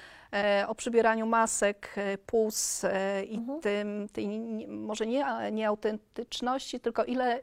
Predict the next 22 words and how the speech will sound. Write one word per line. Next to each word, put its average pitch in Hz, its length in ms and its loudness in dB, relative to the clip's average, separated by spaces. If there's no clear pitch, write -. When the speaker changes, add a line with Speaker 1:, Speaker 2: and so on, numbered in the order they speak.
Speaker 1:
ile 247 180 2
nas 220 280 2
je-, 226 120 0
ile 254 240 6
nas 233 420 2
Speaker 2:
Samych 214 360 6
Speaker 1:
prawdziwych, 233 340 4
Speaker 2:
jest 240 220 4
w - 40 -8
Speaker 1:
samych 233 320 2
Speaker 2:
tym? 254 140 0
Speaker 1:
jest 240 320 -4
w - 20 -20
tym 233 120 -6
momencie, 233 420 -4
kiedy 220 220 -2
właśnie 220 320 -6
tutaj 214 300 -4
mamy, 202 440 -2
Speaker 2:
Mhm. 262 360 0
Speaker 1:
e, 202 180 0
światła, 202 800 0